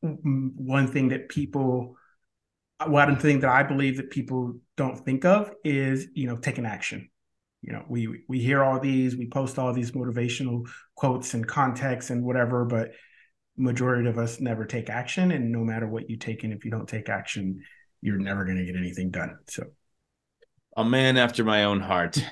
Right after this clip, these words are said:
Speaker 2: You know, that's the whole reason that the Do Zone even exists at all, is to convince more entrepreneurs just to take some stinking action, you know? You're not gonna be ready ever.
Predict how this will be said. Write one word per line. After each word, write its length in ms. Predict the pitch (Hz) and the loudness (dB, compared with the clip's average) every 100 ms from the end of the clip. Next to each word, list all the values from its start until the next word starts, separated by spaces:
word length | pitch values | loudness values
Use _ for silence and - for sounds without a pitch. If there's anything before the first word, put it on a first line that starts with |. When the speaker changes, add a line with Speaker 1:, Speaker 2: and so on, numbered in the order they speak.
| 165 - | 0 0
Speaker 2:
You 120 | 95 | -2
know, 260 | 98 98 101 | 0 0 2
that's 320 | 113 135 - | 2 2 2
the 140 | 120 | 0
whole 320 | - - 180 175 | 0 4 6 6
reason 500 | 160 165 147 139 131 | 6 6 6 6 6
that 140 | 127 | 4
the 60 | 110 | 2
Do 260 | 113 123 | 6 6
Zone 320 | 120 117 110 | 6 4 4
even 400 | 110 131 131 123 | 4 4 6 4
exists 640 | 101 95 98 120 131 135 - _ - _ 151 | 2 -2 2 4 4 2 -6 _ -20 _ 6
at 260 | 175 180 | 6 4
all, 540 | - 170 107 80 101 - _ _ _ | 4 6 6 2 -2 -6 _ _ _
is 360 | 127 123 113 - | 6 8 6 2
to 100 | 120 | 0
convince 480 | 117 113 127 120 98 | 2 4 4 0 0
more 400 | 113 156 180 170 | 4 6 6 4
entrepreneurs 880 | 165 - 135 147 143 98 90 90 - _ - _ | 4 2 2 2 4 4 2 -2 -12 _ -20 _
just 320 | - 180 170 | 0 2 0
to 100 | - | -4
take 320 | 82 - 175 - | -4 2 2 0
some 160 | 95 | -6
stinking 380 | 82 127 123 101 | -2 -2 0 0
action, 360 | 90 85 69 67 | 0 -2 -8 -6
you 100 | 85 | 0
know? 340 | 151 170 - _ _ - | 2 0 -6 _ _ 0
You're 80 | |
not 160 | 175 180 | 0 2
gonna 160 | 170 143 | 2 4
be 140 | 123 | 4
ready 400 | 104 104 104 104 | 4 2 0 -2
ever. 420 | 113 98 80 - | -4 -4 -6 -14